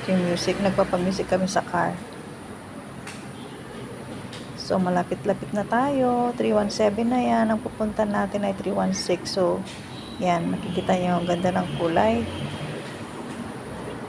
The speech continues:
Gray, tsaka, ah, yellow green. Tsaka gray. Yan. Papasok tayo dyan.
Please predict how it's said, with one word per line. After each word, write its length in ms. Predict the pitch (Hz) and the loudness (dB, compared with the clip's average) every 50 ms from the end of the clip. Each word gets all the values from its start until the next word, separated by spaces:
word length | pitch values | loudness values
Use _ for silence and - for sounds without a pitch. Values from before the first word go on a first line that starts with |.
| - - 427 - - - - - - - - - - - - - - - - - - - - - - - - - | -8 -8 -8 -8 -8 -8 -8 -8 -8 -8 -8 -8 -8 -8 -8 -8 -8 -8 -8 -10 -10 -8 -8 -10 -10 -8 -8 -4
Gray, 320 | 185 208 208 196 190 185 185 - | -2 2 4 4 6 4 4 2
tsaka, 260 | - - 190 196 190 190 202 196 190 190 190 190 190 | 0 -4 -2 0 2 2 2 4 4 4 4 2 2
ah, 120 | - 208 190 | 2 4 4
yellow 320 | 190 202 214 208 214 202 185 - | 6 6 6 4 4 2 0 0
green. 320 | - 214 214 202 190 185 180 185 - - - - - - - - - - - - - - - - | 0 2 4 4 4 2 0 -2 -4 -6 -8 -10 -10 -8 -8 -8 -8 -8 -10 -10 -10 -10 -10 -6
Tsaka 480 | - - 196 190 - - 185 185 180 175 175 185 | -2 0 0 0 2 0 0 0 0 0 2 4
gray. 320 | 180 175 180 175 170 175 - - - - - - - - - - - - - - - - | 6 6 6 6 4 2 -2 -6 -6 -8 -8 -8 -8 -6 -6 -6 -6 -6 -6 -6 -2 0
Yan. 160 | 208 190 180 | 2 2 4
Papasok 400 | 185 185 180 - 202 196 196 - - - | 4 4 4 4 2 2 2 0 0 2
tayo 320 | 208 190 196 202 208 208 | 4 4 6 6 4 4
dyan. 640 | 196 - 190 180 170 170 175 180 190 208 226 247 269 | 4 4 4 4 6 6 4 4 4 4 4 4 2